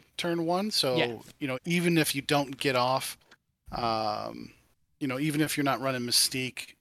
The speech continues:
Speaker 1: and, and Magneto, um, if you're just doing Mystique and, and doing her leadership, there is still some play you know,
Speaker 2: Mm-hmm.
Speaker 1: for, for Thor, for Thor there. Um, you know, there's probably some better affiliations for it, but I think my, uh,
Speaker 2: Okay.
Speaker 1: my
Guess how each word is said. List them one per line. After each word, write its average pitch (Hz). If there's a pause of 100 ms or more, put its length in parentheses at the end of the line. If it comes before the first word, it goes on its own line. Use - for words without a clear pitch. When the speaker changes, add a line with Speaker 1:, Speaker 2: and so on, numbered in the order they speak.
(140)
Speaker 1:
and, 117
and 110
Magneto, 123 (340)
um, 113
if 135
you're 131
just 147
doing 139
Mystique 127
and, 113
and 123
doing 131
her 120
leadership, 120 (120)
there 127
is 120
still 127
some 123
play 127 (340)
you 165
know, 135
Speaker 2:
Mm-hmm. 165
Speaker 1:
for, 123
for -
Thor, 127 (100)
for 135
Thor 135 (140)
there. 147 (600)
Um, 123 (420)
you 214
know, 220
there's 208
probably 226
some 190
better 185
affiliations 160
for 165
it, 147
but 131
I 123
think 135
my, 131 (580)
uh, 60 (220)
Speaker 2:
Okay. 190
Speaker 1:
my 135